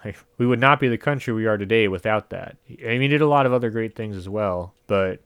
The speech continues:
that, yeah, but it's, uh, and the thing is, there was a lot of tension at the time between Adams and J-, Jefferson, like we mentioned, Adams appointing all those judges, what would later become to known as the Midnight Judges. But there really wasn't retribution.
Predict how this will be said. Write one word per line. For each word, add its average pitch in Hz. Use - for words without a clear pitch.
that, 95
yeah, 110
but 98
it's, 123
uh, 110
and 127
the 139
thing 170
is, 151
there 127
was 123
a 127
lot 135
of 117
tension 117
at 104
the 104
time 101
between -
Adams 101
and 98
J-, -
Jefferson, 101
like 98
we 104
mentioned, 98
Adams 101
appointing 104
all 101
those 98
judges, 101
what 104
would 95
later 101
become 98
to -
known 98
as 95
the 98
Midnight 101
Judges. 98
But 123
there 131
really 165
wasn't 147
retribution. 113